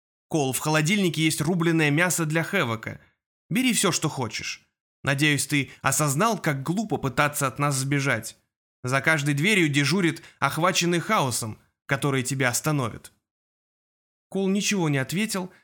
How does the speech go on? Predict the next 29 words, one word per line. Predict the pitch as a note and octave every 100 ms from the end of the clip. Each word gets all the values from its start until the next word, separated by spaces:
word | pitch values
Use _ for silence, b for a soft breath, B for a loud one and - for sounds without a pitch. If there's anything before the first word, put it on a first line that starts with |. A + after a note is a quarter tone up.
| b
так | F3
как | F3 E3
сказать | - E3 G#3 F3+
на | F3+
это | F3
было | E3+ F3
нечего. | F3 D#3+ A2 - - - _ _ _ _ _ -
Он | D3+ D3
вновь | D#3 G#3+ D3
был | F3
заключённым, | D#3 D#3+ E3 F3 - F3+ B2 A2 A#2 _ _ _ _ _ -
только | C#3 D3+
теперь | D#3 D#3+ E3
в | -
компании | C#3+ C#3+ D#3+ D3+ C#3
Джаспера | C#3 E3+ - E3 D#3
и | C#3+
Тамары. | C#3+ D3 C3+ A2+ - - _ _ _ _ _ _ _ _
Анастасия | C#3+ D3 G3 F#3 A#3
вышла | E3+ G#3 -
из | D3+ -
комнаты, | - G#3 F#3+ F3+ E3+ B B D#3
но | D3+
перед | E3 E3+
этим | G#3+ F#3 E3
ненадолго | D#3+ D#3+ F#3+ F3 D#3
сжала | C#3 D#3 F3 D3+
плечо | D3 C#3+ - D3
Колла | - G#3+ D#3 A#2+